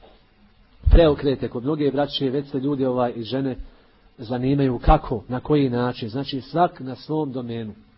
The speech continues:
Svak na svome domenu. I osnova je, znači, da, ovaj, vi budete, hajde da kažemo, uslovno rečeno,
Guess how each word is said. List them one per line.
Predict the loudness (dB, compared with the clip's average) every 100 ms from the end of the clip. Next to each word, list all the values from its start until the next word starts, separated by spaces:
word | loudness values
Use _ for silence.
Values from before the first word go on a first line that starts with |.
| _ _ _ _ _ _ _
Svak | -4 -4 -2
na | -8
svome | -6 -6 -4
domenu. | -6 -6 -6 -6 -12 -18 -12 2
I | 4 4 4
osnova | 2 2 2 4 4
je, | 2
znači, | 0 -2 -2 -2 0
da, | 0 0 -6 _ _ _ _ -4
ovaj, | -2 0 -2 -4 -8 -12 _ -6
vi | 0 2 2 2
budete, | 4 4 4 2 0 0 -14 _ _ -2
hajde | 0 0
da |
kažemo, | 0 0 0 -2 -4 -6 -8 -16 -8
uslovno | -6 -4 -4 -4
rečeno, | -4 -4 -4